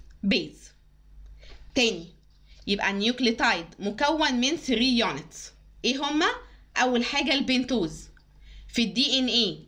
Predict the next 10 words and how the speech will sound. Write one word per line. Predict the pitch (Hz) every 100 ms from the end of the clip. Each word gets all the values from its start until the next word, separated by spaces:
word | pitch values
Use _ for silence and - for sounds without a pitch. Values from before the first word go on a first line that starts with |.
| -
اسمه | 269 247 220
ديأوكسي | 190 214 180 180 - - 143 - - -
رايبوز، | 202 214 202 320 453 - - - _ - - -
وفي | 226 240
ال |
آر | - 311 269
إن | 247 240
إيه | 254 359 269
اسمه | 294 277 226
رايبوز. | 208 180 156 -